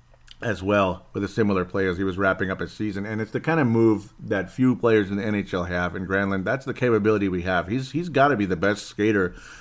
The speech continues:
on the Minnesota Wild overall. Um, as great as Eric Staal was this year, Granlund still has that kind of, kind of star potential for this team.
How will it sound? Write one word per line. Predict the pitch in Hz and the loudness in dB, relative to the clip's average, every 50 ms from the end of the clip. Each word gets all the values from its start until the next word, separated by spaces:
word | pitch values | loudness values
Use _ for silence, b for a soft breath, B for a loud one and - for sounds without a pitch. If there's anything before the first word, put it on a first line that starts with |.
| B B - | B B -6
on | 113 104 | -4 -2
the | 104 | 0
Minnesota | 101 101 95 87 - 95 92 90 | 0 0 -2 -2 -2 -2 -2 -2
Wild | 80 78 85 85 85 82 85 | -2 -2 -2 -2 -2 -2 -4
overall. | 101 98 90 85 85 82 80 80 82 85 B B B B B B B - | -4 -4 -2 -2 -2 -2 -2 -2 -4 -6 B B B B B B B -10
Um, | - 90 90 85 82 90 - - - | -8 -6 -6 -6 -6 -8 -10 -10 -8
as | 113 95 | -6 0
great | 104 117 123 131 | 4 4 6 6
as | 120 101 117 | 4 4 4
Eric | 117 104 - | 2 2 0
Staal | - - 95 95 101 | -2 -2 -2 0 0
was | 101 98 | -2 -2
this | 90 98 90 - - | -2 -4 -6 -4 -4
year, | 95 87 | -4 -2
Granlund | 85 - 101 101 101 98 95 90 | -2 -2 -2 0 0 -2 -4 -6
still | - - 110 101 90 | -6 -4 -4 -4 -2
has | 95 98 95 90 | -2 -4 -2 -2
that | 98 92 90 87 - - - - - - - - - - - - - | -2 -2 -2 -4 -8 -16 -20 -20 -20 -20 -20 -20 -20 -20 -20 -20 -14
kind | - - 120 117 117 110 | -6 -4 -2 0 2 2
of, | 113 101 92 - - 113 110 117 | 0 0 -4 -6 -6 -6 -6 -4
kind | - - 113 120 117 | -4 -2 0 2 2
of | 113 104 90 | 0 0 0
star | - - 110 107 104 | 0 0 2 2 2
potential | - 98 - 110 101 98 - 107 104 | 0 -4 -2 -2 -2 0 0 -2 -4
for | 101 - - 104 | -2 -2 -2 0
this | 98 95 - | 0 -2 -2
team. | - - 101 98 98 98 98 | -2 -2 0 0 -2 -2 -6